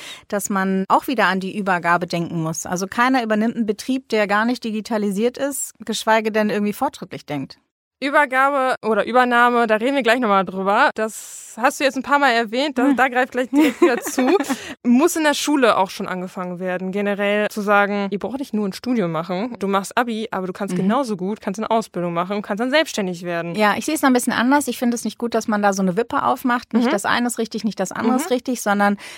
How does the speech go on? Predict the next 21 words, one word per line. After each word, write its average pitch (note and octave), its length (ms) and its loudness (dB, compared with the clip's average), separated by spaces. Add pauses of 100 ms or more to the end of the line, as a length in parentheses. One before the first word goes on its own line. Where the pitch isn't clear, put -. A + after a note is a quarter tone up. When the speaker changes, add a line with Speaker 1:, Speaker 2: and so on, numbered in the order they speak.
(100)
Speaker 1:
dass A3 200 -2
vielleicht A3+ 400 0
auch G3+ 220 2
Lehrer A3 320 2
noch A3 140 0
mal A3 100 0
ein G#3 60 -2
bisschen G#3 260 -4
weitergebildet G#3+ 720 -2
werden G#3 180 0
in G3+ 100 -4
Eignungsdiagnostik. E3+ 1120 -4
Das G3 160 -8
hat C4+ 160 -6
man C4 140 4
in A3+ 60 -2
Speaker 2:
Okay. A3 60 2
Speaker 1:
der - 100 4
ganz C#4+ 260 -2
normalen, A#3+ 500 0 (380)
also G#3 320 0